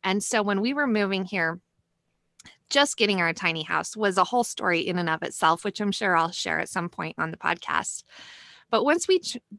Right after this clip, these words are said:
decided that we were transitioning to this house, and our house is called Hank,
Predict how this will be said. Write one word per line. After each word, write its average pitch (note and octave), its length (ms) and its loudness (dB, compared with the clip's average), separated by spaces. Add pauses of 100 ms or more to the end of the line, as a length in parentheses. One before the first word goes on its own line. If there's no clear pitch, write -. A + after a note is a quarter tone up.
decided A3 460 2
that - 100 0
we G3 140 2
were F3+ 120 2
transitioning G3 680 2
to G#3 80 -6
this E3+ 220 -2
house, F3 380 2
and F#3 100 0
our F3 80 2
house F#3+ 340 0
is G3+ 140 -4
called F3 240 0
Hank, E3+ 540 -4